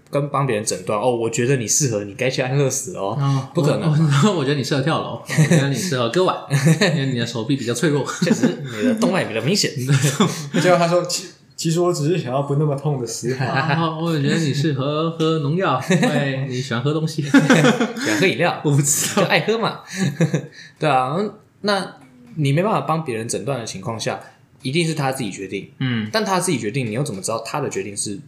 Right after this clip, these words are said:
Speaker 1: 真的是适合的。对，所以在很多的角度上，其实这东西都是一直在吵的，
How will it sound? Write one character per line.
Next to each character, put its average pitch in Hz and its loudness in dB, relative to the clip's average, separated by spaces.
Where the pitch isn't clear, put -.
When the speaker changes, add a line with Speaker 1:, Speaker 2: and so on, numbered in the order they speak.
Speaker 1:
真 139 -2
的 113 -4
是 104 -6
适 - -2
合 - -14
的。 - -20
对， - -8
所 190 0
以 190 -2
在 190 0
很 101 -8
多 165 0
的 151 0
角 - -10
度 147 -2
上， 135 -4
其 117 -6
实 113 -6
这 147 -2
东 131 -4
西 123 -8
都 120 -2
是 117 -6
一 110 -8
直 98 -8
在 104 -4
吵 - -8
的， - -20